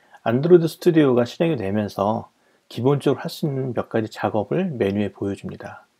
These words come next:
첫 번째는 Start a New Android Studio Project라고 해서 안드로이드 어플리케이션을 만들 수 있는 메뉴가 되겠고요. 한번 클릭해 볼까요? 그 다음 화면은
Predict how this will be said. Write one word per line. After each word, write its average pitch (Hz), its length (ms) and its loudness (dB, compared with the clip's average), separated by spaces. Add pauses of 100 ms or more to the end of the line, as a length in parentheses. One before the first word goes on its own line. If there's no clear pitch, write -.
(1160)
첫 - 160 0
번째는 185 720 4 (300)
Start - 600 0
a 156 60 2
New 143 500 2 (140)
Android 123 420 2
Studio 127 400 -4
Project라고 107 960 -4
해서 107 420 -4 (400)
안드로이드 117 460 0
어플리케이션을 123 960 -2
만들 110 400 -4
수 - 180 -12
있는 104 220 -8
메뉴가 101 340 -6
되겠고요. 139 500 -8 (220)
한번 107 500 -8
클릭해 156 360 -8
볼까요? 98 420 -12 (2250)
그 - 100 -12
다음 147 220 8
화면은 147 720 -2